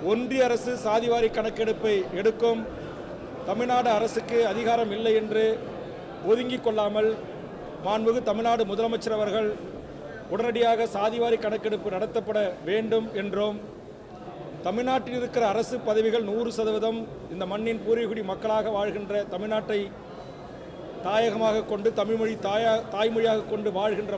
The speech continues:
மக்களுக்கு தர வேண்டும் என்றும், வட மாநிலவர்கள் கட்டுப்பாடற்று தினந்தோறும் பல்லாயிரக்கணக்கிலே வந்து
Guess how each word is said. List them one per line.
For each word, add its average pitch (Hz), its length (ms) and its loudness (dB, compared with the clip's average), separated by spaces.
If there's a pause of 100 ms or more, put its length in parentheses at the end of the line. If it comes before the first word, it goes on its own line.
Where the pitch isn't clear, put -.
மக்களுக்கு 208 440 -2 (160)
தர 190 160 -2
வேண்டும் 202 360 -2
என்றும், 190 320 -4 (1300)
வட 202 180 0 (200)
மாநிலவர்கள் 226 680 2 (160)
கட்டுப்பாடற்று 226 800 0
தினந்தோறும் 226 580 2
பல்லாயிரக்கணக்கிலே 220 800 -2
வந்து 214 260 -2